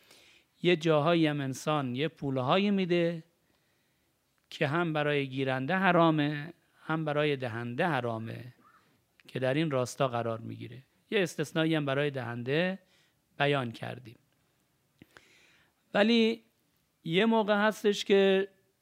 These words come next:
شما پول رو به کسی میدی، مثلاً فرض کنید که یه کاری دارید، قضایی،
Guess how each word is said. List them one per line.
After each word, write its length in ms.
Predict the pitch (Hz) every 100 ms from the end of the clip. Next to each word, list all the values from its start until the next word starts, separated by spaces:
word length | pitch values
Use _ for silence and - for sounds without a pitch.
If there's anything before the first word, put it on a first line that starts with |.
| _
شما 920 | - - - 151 143 151 180 185 196 _ _
پول 240 | - 214
رو 140 | 208 196
به 120 | 165
کسی 360 | - 180 - 156
میدی، 540 | 135 127 127 123 131 _ _ _ _ _ _ _ _ _ _ _ _ _ _ _ -
مثلاً 300 | 190 185 170
فرض 280 | 160 170 -
کنید 280 | 160 151
که 100 | -
یه 140 | 147 151
کاری 400 | - 160 175 180
دارید، 540 | 165 156 156 151 170 _
قضایی، 800 | 131 127 123 123 135 185 196 208